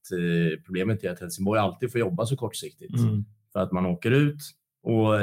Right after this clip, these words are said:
Speaker 1: är så pass stor klubb att man ska upp igen.
Speaker 2: Mm.
Speaker 1: Man löser det, man åker ner igen
Speaker 2: Mm.
Speaker 1: och får då jobba för den här uppgången och nedgången varje gång.
Speaker 2: Mm.
Speaker 1: Eh, och så detta året,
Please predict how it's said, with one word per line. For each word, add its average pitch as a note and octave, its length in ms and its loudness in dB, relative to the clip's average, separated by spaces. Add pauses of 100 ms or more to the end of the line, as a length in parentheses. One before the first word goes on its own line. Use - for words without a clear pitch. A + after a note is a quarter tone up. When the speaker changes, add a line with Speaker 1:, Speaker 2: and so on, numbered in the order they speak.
(140)
Speaker 1:
är G#2 120 2
så G2+ 140 -2
pass G2 100 0
stor F#2+ 160 -2
klubb F#2 220 0
att F2+ 60 2
man E2+ 140 2
ska A2+ 120 -2
upp C3+ 240 0
igen. A2 300 2 (100)
Speaker 2:
Mm. G2+ 200 2 (140)
Speaker 1:
Man F2+ 120 0
löser B2+ 320 0
det, G#2+ 120 4
man G2+ 140 4
åker G2+ 220 0
ner D3 240 4
igen A#2 360 2 (160)
Speaker 2:
Mm. G#2+ 120 2
Speaker 1:
och G2+ 80 -4
får G#2+ 80 -4
då G2+ 120 2
jobba G2 300 0
för G2 160 -2
den F#2+ 180 0
här F2 300 0 (600)
uppgången A2 400 0
och G#2+ 60 2
nedgången G#2 440 2
varje G2+ 260 2
gång. G#2+ 420 0
Speaker 2:
Mm. G2 120 -2
Speaker 1:
Eh, G2 80 0
och G#2 200 -2
så - 200 -2 (480)
detta A#2+ 340 -2
året, G2 340 2